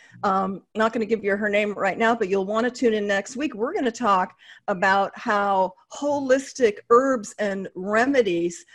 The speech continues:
can help you have more energy and or be de-stressed. And you know what? All things home and or real estate can bring all of those things to play, uh, no matter what situation that you're in today and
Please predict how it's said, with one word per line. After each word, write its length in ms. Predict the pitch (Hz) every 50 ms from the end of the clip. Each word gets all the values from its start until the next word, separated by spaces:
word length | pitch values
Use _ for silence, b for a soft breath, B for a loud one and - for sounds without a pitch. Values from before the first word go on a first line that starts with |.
| b b -
can 180 | - 240 196
help 440 | 202 196 - 262 285 254 240 233 240 -
you 800 | 202 185 185 202 240 269 311 330 277 202 180 175 175 180 196 226 b b b b b b _ _
have 260 | - 247 240 226 233
more 240 | 240 220 214 202 -
energy 720 | 214 220 220 240 240 226 - 294 277 285 302 349 370 - _ _ _ _ -
and 320 | 220 220 214 220 220 220 -
or 180 | 226 220 214 214
be 180 | 214 220 214
de-stressed. 840 | 185 185 202 196 202 202 - - - 269 302 277 151 - - - -
And 160 | - 208 208 214
you 80 | 220
know 120 | 214 208 208
what? 260 | 214 220 277 - - _ -
All 160 | 208 202 202
things 320 | 202 - 220 208 202 190
home 240 | - 226 202 202 202 -
and 220 | 214 233 247 233 226
or 160 | 220 202 196
real 200 | 196 277 359 349
estate 360 | 285 - - 240 233 233 226
can 160 | - 240 226
bring 400 | 185 220 226 240 254 247 254 254 - _ _ _ _ _ _ _ _ _ -
all 220 | 226 269 302 311 311
of 80 | 247
those 240 | 240 202 185 180 -
things 420 | - 220 196 180 165 - - - -
to 100 | - 233
play, 600 | - - - 285 285 262 214 143 113 - 156 - B B B B B B B B -
uh, 140 | 202 190 190
no 140 | 208 226 226
matter 260 | 233 226 220 220 196
what 240 | 196 240 233 - -
situation 840 | - 254 233 - 240 214 202 190 190 - - - 202 185 190 - -
that 200 | 202 208 - 185
you're 140 | 196 180 -
in 380 | - 214 208 170 - - - - _ _ _ -
today 520 | - 208 180 196 196 190 185 180 185 - -
and 420 | 196 185 185 180 185 185 180 175